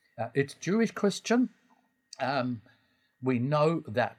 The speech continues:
because he assumes, without explaining, that they are familiar with the Old Testament and particularly the worship at the temple in Jerusalem. Very complicated stuff. He doesn't explain it. He assumes that they know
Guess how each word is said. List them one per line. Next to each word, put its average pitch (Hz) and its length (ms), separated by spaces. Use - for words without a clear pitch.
because 123 460
he 139 180
assumes, 151 920
without 147 360
explaining, 117 720
that 143 180
they 143 80
are 143 140
familiar 135 920
with 180 240
the 170 200
Old 123 300
Testament 113 720
and 117 200
particularly 120 960
the 175 120
worship 123 540
at 113 100
the 147 80
temple 120 480
in 113 100
Jerusalem. 104 680
Very 127 200
complicated 104 800
stuff. 147 340
He 208 100
doesn't 196 260
explain 185 520
it. 214 120
He 190 100
assumes 131 560
that 110 140
they 107 180
know 90 220